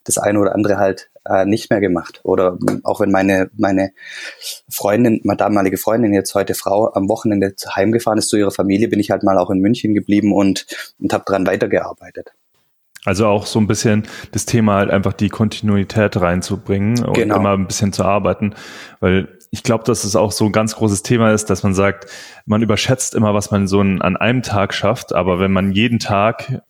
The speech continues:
Speaker 2: dran bleibt und, äh, das Wort entwickelt, dann unterschätzt man oft, was man dann in der Zeit, wenn man jeden Tag ein, zwei Stunden, ähm, hinkriegt, kontinuierlich dran zu arbeiten, was man dann eben auch erreichen kann.
Speaker 1: Hm, absolut, absolut.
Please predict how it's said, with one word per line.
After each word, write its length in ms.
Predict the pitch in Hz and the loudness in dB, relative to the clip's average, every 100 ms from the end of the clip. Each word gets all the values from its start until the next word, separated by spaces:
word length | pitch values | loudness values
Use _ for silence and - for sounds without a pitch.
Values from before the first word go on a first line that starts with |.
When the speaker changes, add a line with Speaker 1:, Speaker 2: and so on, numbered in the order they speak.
| _ | _
Speaker 2:
dran 280 | - 92 117 | -4 0 2
bleibt 360 | 101 90 107 87 | 2 2 0 -2
und, 200 | 90 92 | -4 -2
äh, 120 | 92 | -2
das 220 | 90 - | -4 -4
Wort 180 | 104 113 | -2 0
entwickelt, 420 | 98 92 95 98 | 0 -2 -2 -2
dann 200 | 95 90 | 0 0
unterschätzt 500 | 95 101 95 - - | 0 -2 -2 -2 -2
man 120 | 104 | 0
oft, 260 | 87 98 - | 0 0 -2
was 160 | 92 - | -4 0
man 120 | 92 | 0
dann 200 | 90 92 | 2 2
in 60 | |
der 160 | 92 87 | 0 0
Zeit, 340 | - 92 92 | 0 0 0
wenn 100 | - | 0
man 100 | 90 | 0
jeden 200 | 95 95 | 2 2
Tag 420 | 95 92 90 - - _ | 0 0 -2 -6 -18 _
ein, 160 | 98 98 | -2 -2
zwei 220 | - 90 | 0 -2
Stunden, 520 | - 107 110 107 104 | 0 0 2 2 2
ähm, 460 | 101 98 95 95 95 | 2 2 0 -2 0
hinkriegt, 760 | 113 117 - 123 - - - - | 0 0 0 -2 -2 -14 -20 -4
kontinuierlich 640 | 98 - 101 110 107 - | -4 0 2 4 2 -2
dran 180 | 98 101 | -2 -2
zu 120 | - | 0
arbeiten, 460 | 90 98 95 - | 0 2 0 0
was 160 | 92 - | -2 -2
man 100 | 90 | 0
dann 240 | 90 101 | 2 0
eben 300 | - - 87 - - - | 0 -2 -2 -6 -12 -4
auch 180 | 90 | -2
erreichen 460 | 87 82 90 - 87 | 0 0 0 0 -4
kann. 260 | - 78 85 _ _ - - - - - - | -4 -8 -8 _ _ -20 -20 -20 -20 -20 0
Speaker 1:
Hm, 220 | 113 110 - | 2 2 0
absolut, 540 | 101 - 104 101 - - - - - | -2 0 0 0 -2 -10 -20 -14 -8
absolut. 560 | 104 - 92 90 - | -4 -2 0 0 -2